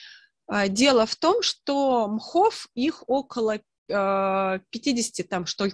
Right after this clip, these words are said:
тысяч видов. И поэтому мы с вами не можем рассмотреть каждый из них. Мы рассмотрим самых ярких представителей, а, по размножению и по жизнедеятельности.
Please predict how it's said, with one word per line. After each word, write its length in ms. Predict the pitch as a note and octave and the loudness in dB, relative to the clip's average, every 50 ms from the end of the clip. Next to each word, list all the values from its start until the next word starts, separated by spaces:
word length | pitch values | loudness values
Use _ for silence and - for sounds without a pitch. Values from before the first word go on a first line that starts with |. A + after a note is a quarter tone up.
| - | -2
тысяч 440 | - A#3+ A3+ - - F#3+ - - - | 0 0 0 0 -2 -2 -2 -2 2
видов. 420 | G3 A3+ A#3 F3 F3 E3 - - _ _ _ _ - - - - - - - - | 4 2 4 4 2 0 0 -2 _ _ _ _ -20 -16 -16 -16 -16 -16 -10 -6
И 80 | - | -4
поэтому 540 | - - A#3+ B3 D4 A#3 - - C4 A#3+ A#3 | 0 2 4 4 4 4 2 0 -2 0 2
мы 140 | A#3 C4+ D#4 | 2 2 0
с 100 | - - | 0 -2
вами 240 | B3+ C#4 C4+ B3 A3+ | -2 -2 0 0 0
не 120 | A3 A3+ | 0 0
можем 380 | A#3+ B3+ C4+ C#4+ C4+ - A#3 A3 | 0 0 0 -2 -2 -2 -4 -4
рассмотреть 640 | A3 B3 - - A3 G#3+ A3 - A#3+ A#3+ - - - | -4 -6 -6 -4 -4 -4 -2 0 0 -2 -2 -2 0
каждый 480 | - A3+ G3+ F3+ F#3 - - - C3 | 2 4 4 4 2 -2 -4 -6 -8
из 160 | C3+ - - | -8 -8 -10
них. 240 | - - - - - - | -12 -12 -16 -16 -12 -4
Мы 180 | - A3 A#3+ A#3 | 0 2 2 4
рассмотрим 720 | F#3+ E3+ F#3 - - - B3 D4+ G4 F#4+ - F4+ E4+ D#4+ | 4 2 0 -2 -4 -2 0 0 0 2 0 0 0 0
самых 400 | - - A#3 A3+ G3 F3+ F#3+ - | -2 -2 -2 0 0 -2 -4 -4
ярких 440 | - G#3+ G#3+ G3 - - - - _ | -2 -2 -2 -2 -2 -8 -18 -20 _
представителей, 840 | - - - - - G3+ G#3 A#3+ F4 A4 A4 - G4+ F4+ F#4 F4 - - - - - - - - - _ _ _ _ | -20 -18 -16 -10 -6 -4 0 4 4 2 2 4 2 2 2 2 -4 -8 -20 -20 -20 -20 -20 -20 -20 _ _ _ _
а, 240 | - - A3 A#3 A3 A3 _ _ | -8 -2 0 0 0 0 _ _
по 480 | - C#4+ D#4 D#4 D4 C4 G#3+ F#3 F3+ G3+ - _ | -2 0 2 4 4 4 4 2 2 -4 -10 _
размножению 1120 | B3 A3 B3 A#3 - A#3 A3+ G#3+ G3+ G3+ F#3+ G#3 F3+ E3 E3 F3+ G3+ B3 D#4 F#4+ A4 - _ - | -10 -8 -6 -6 -4 -2 -2 0 0 0 0 0 0 0 0 0 -2 -2 -2 -2 -2 -4 _ 2
и 160 | C#4 F4+ F#4+ | 4 4 4
по 440 | - _ _ - A3+ C4 C#4+ C#4+ C4+ | 2 _ _ -2 -2 0 0 0 -2
жизнедеятельности. 1300 | - G#3+ G#3+ A3 G#3 G3+ F#3+ F#3 F3+ F3 D3+ A#2+ - - - F#3+ - F3+ F3 - - - - - | -2 -4 -6 -6 -6 -8 -8 -6 -4 -4 -4 -4 -8 -12 -12 -12 -14 -14 -14 -14 -12 -12 -12 -12